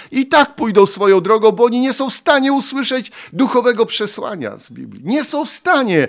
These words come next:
Nie są w stanie. To jest niemożliwe, bo gdyby było możliwe, to by Jezus nie przyszedł na ziemię. Chwała Bogu za to, że widzę to nieustannie. Widzę cielesnych chrześcijan, którzy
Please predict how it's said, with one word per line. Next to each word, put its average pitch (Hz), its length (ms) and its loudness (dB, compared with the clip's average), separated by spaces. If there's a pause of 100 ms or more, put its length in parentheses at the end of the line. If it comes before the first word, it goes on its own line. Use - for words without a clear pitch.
(360)
Nie 269 360 4
są 277 300 2
w - 40 -8
stanie. 220 540 0
To 226 120 -2
jest 240 220 -2
niemożliwe, 302 1000 6
bo 208 100 2
gdyby 254 220 -2
było 247 200 6
możliwe, 220 680 6 (480)
to 247 60 2
by 262 120 2
Jezus 269 400 4
nie 262 120 0
przyszedł 233 420 -4
na 208 140 -2
ziemię. 170 460 -2 (180)
Chwała - 240 -2
Bogu 196 260 2
za 175 200 2
to, 185 140 0
że 190 160 -2
widzę 262 300 -2
to 277 140 -2
nieustannie. 254 840 2 (300)
Widzę 220 260 0
cielesnych 247 600 4
chrześcijan, 247 520 -2
którzy 247 400 -4